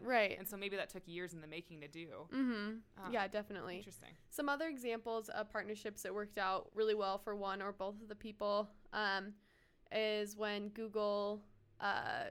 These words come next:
Speaker 1: was just starting out and they needed to get in front of some users, and so they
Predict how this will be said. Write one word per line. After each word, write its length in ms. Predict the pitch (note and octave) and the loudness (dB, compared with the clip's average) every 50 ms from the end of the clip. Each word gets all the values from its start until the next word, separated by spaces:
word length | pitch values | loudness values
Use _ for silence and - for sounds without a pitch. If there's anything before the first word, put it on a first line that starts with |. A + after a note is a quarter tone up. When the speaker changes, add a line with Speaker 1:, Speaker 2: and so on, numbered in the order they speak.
| - | -2
Speaker 1:
was 160 | - A3+ A3 G#3 | -2 -2 -2 0
just 220 | - A3 A3 - | -2 -2 -2 0
starting 280 | - A3+ A3 A3 G#3+ G#3 | 0 0 0 2 2 4
out 260 | G3 G3 G3 - - - | 4 4 4 4 2 -2
and 180 | G#3+ A3 G#3+ | -4 -2 0
they 280 | G3+ G3 F#3+ F#3+ G3 G3+ | 0 0 0 0 0 -2
needed 420 | G3+ G3 G3 F#3+ G3 G3 F#3+ G3 - | -2 -2 -2 -2 -2 -2 -4 -6 -8
to 120 | - G#3+ | -10 -6
get 180 | - G3 - G#3 | -4 -4 -6 -4
in 60 | G#3 | -4
front 180 | - G#3 G3+ | -2 -2 -2
of 140 | F#3+ G3 G3 | -2 -2 -4
some 160 | - A3 G#3 | -6 -6 -4
users, 480 | G#3 G3+ G#3+ G#3 A3 A#3+ A#3+ A#3+ A#3+ G#3 | -4 -4 -4 -2 -2 0 0 0 -2 -2
and 120 | G3+ G#3 G#3 | -4 -4 -2
so 320 | - G3+ G3 F#3+ F#3+ G3 - - - - - - - - - | 0 2 4 4 2 0 -2 -10 -20 -20 -20 -20 -20 -4 4
they 380 | G#3+ A3 A3 G#3+ G#3 G3+ G3 | 4 6 6 8 6 4 4